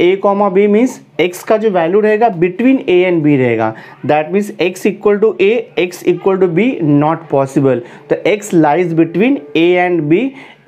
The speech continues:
excluding a and b, और क्लोज इंटरवल means x lies between a and b but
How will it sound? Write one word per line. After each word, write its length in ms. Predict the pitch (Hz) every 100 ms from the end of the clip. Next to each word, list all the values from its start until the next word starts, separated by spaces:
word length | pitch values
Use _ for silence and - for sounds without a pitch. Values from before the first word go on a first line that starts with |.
| 147
excluding 640 | - - 208 214 254 330 - - -
a 100 | 160 151
and 180 | 202 285 - - 131
b, 100 | 123 110 110 - - -
और 120 | 143 147
क्लोज 280 | 165 185 180
इंटरवल 320 | 202 202 208 202
means 160 | 254 - - 196
x 180 | - 165 139
lies 280 | 135 185 190
between 280 | 202 214 233 -
a 100 | 202 220
and 160 | 220 202
b 100 | 269 294 - - 135 135
but 240 | 202 254